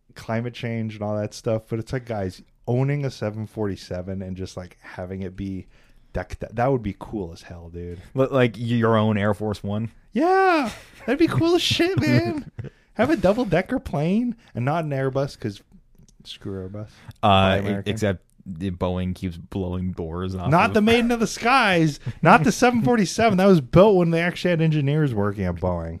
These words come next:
Speaker 2: Yeah.
Speaker 1: Anyways.
Speaker 2: All right. So this has been another episode of the CleoCast. My name is Matt.
Speaker 1: And I am still R C.
Speaker 2: And you can follow us at Clio History Pod, uh, Clio, follow us on Twitter at Clio History. You can
Speaker 1: You wanna
Speaker 2: email us
Speaker 1: try that again?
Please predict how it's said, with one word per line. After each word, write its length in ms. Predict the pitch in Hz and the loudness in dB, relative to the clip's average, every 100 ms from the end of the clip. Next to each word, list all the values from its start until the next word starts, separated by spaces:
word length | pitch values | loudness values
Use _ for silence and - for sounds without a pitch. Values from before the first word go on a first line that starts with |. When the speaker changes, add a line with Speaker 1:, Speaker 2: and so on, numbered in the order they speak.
| - _ - - 131 131 131 - - | -16 _ -20 -20 -20 -20 -20 -20 -12
Speaker 2:
Yeah. 220 | - 60 - _ _ - | -10 -10 -16 _ _ -8
Speaker 1:
Anyways. 480 | 120 98 82 82 87 | -4 -4 -6 -10 -2
Speaker 2:
All 60 | 110 | 2
right. 160 | 101 - 120 | 2 2 -4
So 240 | - 127 127 | 6 8 8
this 140 | 143 | 4
has 60 | 147 | 2
been 100 | 143 | 4
another 200 | 131 127 | 6 6
episode 360 | 113 131 123 | 6 6 6
of 60 | 107 | 4
the 80 | 104 | -2
CleoCast. 560 | - 131 117 120 117 | 0 0 2 2 2
My 100 | 113 | 2
name 140 | 107 101 | 0 0
is 100 | 92 | 0
Matt. 320 | 104 104 104 | 2 2 0
Speaker 1:
And 120 | 101 | -10
I 120 | 113 123 | -10 -10
am 280 | 104 110 113 | -4 -4 -4
still 320 | - 107 101 | -4 -2 -2
R 160 | 101 | -2
C. 280 | 98 107 117 - | -4 -6 -8 0
Speaker 2:
And 280 | 104 101 98 | 2 4 4
you 140 | 95 | 4
can 100 | 92 | 2
follow 160 | 90 101 | 2 0
us 100 | 98 | 0
at 60 | 90 | -2
Clio 200 | 104 95 | -2 -2
History 200 | - 92 | -4 -8
Pod, 300 | 98 98 - 90 | -8 -10 -10 -6
uh, 200 | 92 87 | -4 -4
Clio, 380 | 98 95 92 - _ | -4 -4 -4 -8 _
follow 180 | - 98 | -4 -4
us 100 | 98 | -4
on 60 | |
Twitter 300 | 90 104 110 | -4 0 0
at 140 | - - | -4 -12
Clio 240 | - 90 | -6 -2
History. 300 | 95 - 120 | -2 -2 -4
You 40 | 92 | 0
can 80 | 95 | 0
Speaker 1:
You 40 | |
wanna 100 | 98 | 0
Speaker 2:
email 60 | 95 | 0
us 60 | |
Speaker 1:
try 100 | 98 147 | 0 0
that 120 | - | 0
again? 480 | - 107 123 165 | -4 -6 -6 -6